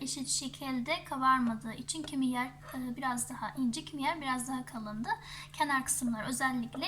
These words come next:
ince olduğu için oralar, e, tam düz olmuyor. Yani pastamızın üzeri tam düz olmuyordu. Bunun için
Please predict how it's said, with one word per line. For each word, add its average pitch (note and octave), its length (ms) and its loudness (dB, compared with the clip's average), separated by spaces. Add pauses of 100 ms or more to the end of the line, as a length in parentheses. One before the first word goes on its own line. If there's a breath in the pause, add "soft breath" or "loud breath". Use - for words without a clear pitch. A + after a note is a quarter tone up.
ince D4+ 260 0
olduğu D4 400 0
için - 320 0 (500 loud breath)
oralar, D#4+ 400 4
e, C4+ 520 -2 (220)
tam D#4 280 6
düz D#4 180 2
olmuyor. C4+ 380 4
Yani A#3 100 -4
pastamızın C#4 540 2
üzeri C#4+ 280 -2
tam D4+ 300 6
düz C4+ 140 -2
olmuyordu. B3 540 2
Bunun C#4+ 240 -2
için B3+ 260 -2